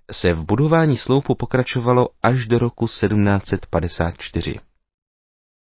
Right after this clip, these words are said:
Vedle Filipa Zatlera se na sochařské výzdobě sloupu podílel zejména Ondřej Cáner. Po dokončení byl sloup vysvěcen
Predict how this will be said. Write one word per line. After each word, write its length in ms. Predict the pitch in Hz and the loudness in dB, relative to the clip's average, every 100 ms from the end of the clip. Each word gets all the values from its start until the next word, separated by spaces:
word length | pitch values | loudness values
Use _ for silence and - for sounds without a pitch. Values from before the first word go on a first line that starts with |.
| _ _ _ _ _ - | _ _ _ _ _ -4
Vedle 340 | 80 110 196 | 0 2 2
Filipa 440 | 165 - 147 - 165 | 0 2 2 2 0
Zatlera 520 | 92 - 98 98 135 | 0 2 2 2 2
se 180 | - 120 | 0 0
na 100 | 98 | 0
sochařské 520 | - 165 - - 131 | -2 -6 -4 -2 0
výzdobě 420 | 110 127 151 139 | 0 -2 0 0
sloupu 420 | - 107 123 - | 0 0 0 -2
podílel 460 | 139 - 117 143 139 | -2 -2 0 0 0
zejména 580 | 101 113 127 127 131 131 - | 2 2 2 2 0 -2 0
Ondřej 420 | 101 117 117 120 | 2 2 2 -2
Cáner. 580 | - 104 117 131 78 - _ - _ _ _ _ _ _ _ _ _ _ | -2 -2 0 0 -2 -4 _ -20 _ _ _ _ _ _ _ _ _ _
Po 180 | 110 101 | 2 4
dokončení 720 | 98 123 139 131 120 117 113 | 4 2 2 2 0 2 2
byl 160 | 98 98 | 2 0
sloup 380 | - 98 90 | 4 2 2
vysvěcen 800 | 87 85 - 98 95 - 98 98 | -2 -4 -2 -2 -2 0 2 0